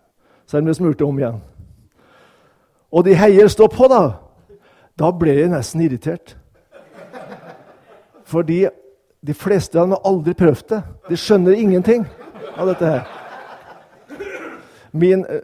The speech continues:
datters, min, eh, sønns svigerfar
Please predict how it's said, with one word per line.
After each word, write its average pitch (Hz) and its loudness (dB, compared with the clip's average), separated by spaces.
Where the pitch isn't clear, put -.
datters, 160 -2
min, 165 -6
eh, 147 -8
sønns - -4
svigerfar 151 -2